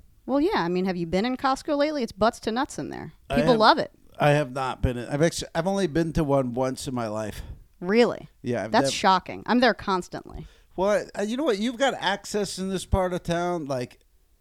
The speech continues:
Speaker 2: in Hollywood, it's so hard to escape Hollywood
Speaker 1: Sure.
Speaker 2: that it's just, like, anything outside of Hollywood, it's just out of my mind, and I'm not gonna be, like, a regular visitor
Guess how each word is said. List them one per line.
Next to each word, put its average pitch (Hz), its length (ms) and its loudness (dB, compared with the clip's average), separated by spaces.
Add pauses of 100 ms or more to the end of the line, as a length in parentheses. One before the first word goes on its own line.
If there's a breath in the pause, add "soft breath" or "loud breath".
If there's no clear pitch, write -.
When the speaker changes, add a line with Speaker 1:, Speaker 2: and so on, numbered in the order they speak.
(120)
Speaker 2:
in 175 120 -6
Hollywood, 185 560 0
it's - 140 -6
so 185 300 -6
hard 165 280 -2
to 135 140 0
escape - 540 -8
Hollywood 135 640 -4 (180 soft breath)
Speaker 1:
Sure. 185 340 -6
Speaker 2:
that 147 160 0
it's 139 160 -6
just, - 220 -8
like, 135 320 -2 (100)
anything 170 460 -6
outside 143 540 -2
of 127 80 -4
Hollywood, 123 440 -2
it's 104 160 -8
just - 200 -12
out 131 200 -6
of 120 60 -6
my 113 140 -6
mind, 104 440 -8
and 107 120 -10
I'm 104 100 -10
not 110 240 -8
gonna 110 140 -10
be, 104 140 -8
like, 98 260 -10 (180)
a 104 80 -6
regular 101 640 -8
visitor 95 600 -10